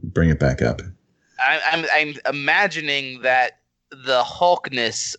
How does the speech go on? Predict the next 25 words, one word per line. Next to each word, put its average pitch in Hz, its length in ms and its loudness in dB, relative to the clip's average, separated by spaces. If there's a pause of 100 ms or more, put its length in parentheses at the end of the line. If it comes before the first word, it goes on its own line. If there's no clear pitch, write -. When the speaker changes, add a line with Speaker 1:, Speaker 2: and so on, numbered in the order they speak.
Speaker 2:
of 113 120 -4
Spear 113 760 0 (400)
took 165 180 -2
a 143 80 4
while 113 580 2
to, 107 340 2
to 117 100 -4
leave 107 360 -4
his 98 200 -4
body. 64 480 0 (800)
Um, 107 320 2
I 101 80 4
Speaker 1:
Yeah. 120 80 0
Speaker 2:
think 156 220 -8 (100)
it 143 120 -4
seems 196 440 0
like 151 320 2
he 147 140 -10
Speaker 1:
There's 131 320 0
a - 20 2
Speaker 2:
passes 90 80 -4
Speaker 1:
passage 127 300 4
Speaker 2:
out. 127 80 4
Speaker 1:
of 127 80 -2
time. 80 280 -2